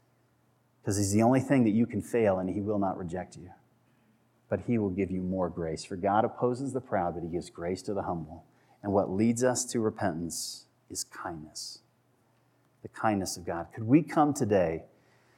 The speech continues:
as we celebrate communion and approach the kindness of God? You know the way you do that? By confessing your sin. You know what God opposes and is angry towards?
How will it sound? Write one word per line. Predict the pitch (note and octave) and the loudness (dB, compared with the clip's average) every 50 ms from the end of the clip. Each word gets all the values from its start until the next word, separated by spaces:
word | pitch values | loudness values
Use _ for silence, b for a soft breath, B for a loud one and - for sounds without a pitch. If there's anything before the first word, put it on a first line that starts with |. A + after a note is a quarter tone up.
| _ _ _ _ _ _ - | _ _ _ _ _ _ 4
as | B2 A#2 G#2 | 4 6 6
we | B2 C3 | 6 6
celebrate | C3 - - D3 C#3+ C#3+ B2+ A#2 C3 B2 A#2+ B2+ | 6 10 12 12 12 12 10 10 8 8 6 4
communion | - A#2+ A#2 B2 B2 A2+ A2+ G#2+ | 2 4 4 4 4 4 4 4
and | G#2+ - A2 G#2+ | 4 4 4 2
approach | G2+ G#2 - - C3 B2 A#2+ A#2 - - | 2 0 0 4 4 4 4 4 0 -2
the | - A2 | -4 -4
kindness | - - - A#2 A2+ A#2 G#2+ G#2 G2 F2 - - | -4 -2 -2 0 2 2 2 2 2 0 -2 -2
of | F#2+ E2 | -4 -6
God? | - F2+ E2+ D#2+ - - - - - _ _ _ _ _ _ _ _ _ _ _ _ _ _ | -6 -8 -8 -10 -14 -18 -20 -20 -20 _ _ _ _ _ _ _ _ _ _ _ _ _ _
You | A2 | 2
know | G#2+ A2+ | 4 6
the | A2 G#2+ | 8 8
way | G#2+ A2 A2 | 8 8 8
you | A2 | 6
do | G2 A2 A#2 A#2 | 6 4 4 4
that? | A#2+ B2+ B2+ A2 - - - - _ _ _ _ _ _ _ _ _ _ _ _ _ - | 4 4 2 0 -4 -8 -12 -18 _ _ _ _ _ _ _ _ _ _ _ _ _ -8
By | F#2+ F2 | -8 -8
confessing | - - G2 - - A2 G2+ - - - G2 F2 | -6 -8 -8 -4 0 0 0 0 -2 -4 -4 -6
your | E2+ D#2+ | -6 -8
sin. | - - E2 D#2+ D#2+ D#2+ - _ _ _ _ _ _ _ _ _ _ _ _ _ B B B B B B B B B B _ _ _ _ _ _ _ _ _ _ _ _ _ _ | -10 -12 -14 -16 -20 -20 -20 _ _ _ _ _ _ _ _ _ _ _ _ _ B B B B B B B B B B _ _ _ _ _ _ _ _ _ _ _ _ _ _
You | A2+ A2+ | 2 2
know | A#2+ | 4
what | A#2+ A2+ F#2 | 4 4 4
God | A#2 A2 A2+ A#2 G#2+ | 6 6 6 6 6
opposes | G2+ - - - A#2+ C3 D3 C#3+ - F3 E3+ - C3 | 2 0 0 2 4 4 4 4 2 0 0 0 0
and | A2 | -2
is | G2+ G#2+ - | -2 -4 -4
angry | - C3+ C3 B2 D3 D3+ D#3+ E3 | -4 0 2 2 2 2 2 0
towards? | D#3+ - - - D2 - - - - | -2 -2 -4 -4 -4 -6 -8 -14 -20